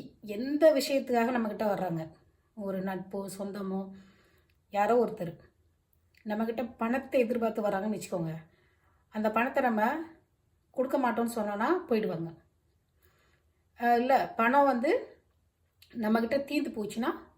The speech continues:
போயிடுவாங்க. சரியா? அப்ப அது போல தானே அந்த பொது மகளிரோட வாழ்க்கையும் இருக்கு. பணம் தான் அடிப்படைனா இந்த மாதிரியான ஒரு மனநிலை வந்து அந்த பெண்கிட்ட மட்டும் இல்ல, பொது சமூகத்திட்டையும் இருக்குது.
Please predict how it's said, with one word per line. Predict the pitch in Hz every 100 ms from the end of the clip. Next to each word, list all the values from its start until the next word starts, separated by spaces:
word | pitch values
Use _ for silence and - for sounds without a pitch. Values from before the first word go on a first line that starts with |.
| _
போயிடுவாங்க. | - 214 170 160 165 - _ _ _ _ _ _ _ _ -
சரியா? | 226 214 175 - - _ _ _ _ _
அப்ப | 247 262
அது | 269 311
போல | 320 320
தானே | 330
அந்த | 311 294
பொது | 269 269
மகளிரோட | 294 285 277 269 254 247
வாழ்க்கையும் | 233 220 226 220
இருக்கு. | 190 - 170 165 - _ _ _ -
பணம் | 208 247
தான் | 247 285
அடிப்படைனா | 254 233 196 185 170 220 330 - _ _ _ _ _ -
இந்த | 277 311 330
மாதிரியான | 311 302 302 294 285 269
ஒரு | 247 240
மனநிலை | 214 214 233 254 190 190
வந்து | 185 180 294 440 - - _ _ _ _ _ -
அந்த | 196 240
பெண்கிட்ட | 285 285 294 285
மட்டும் | 254 226 202
இல்ல, | 165 147 -
பொது | - 214 302
சமூகத்திட்டையும் | 302 262 254 254 254 226 247 320 392
இருக்குது. | 233 214 170